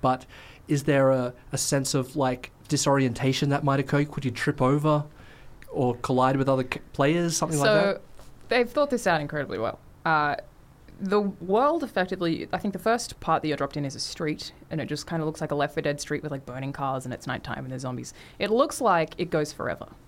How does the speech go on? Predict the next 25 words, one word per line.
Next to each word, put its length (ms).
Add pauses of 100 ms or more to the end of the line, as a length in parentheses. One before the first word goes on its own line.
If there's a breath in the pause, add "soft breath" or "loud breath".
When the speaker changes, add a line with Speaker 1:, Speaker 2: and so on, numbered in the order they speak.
(140)
Speaker 2:
So 500
the 80
street 280
looks 220
like 120
it 80
never 260
ends, 440
and 460 (500 loud breath)
pretty 160
much 140
all 140
the 100
environments 400
are 60
like 220
that. 120
They 120
don't 280
have 400
things 320
walled 380
off 240
because 260
then, 360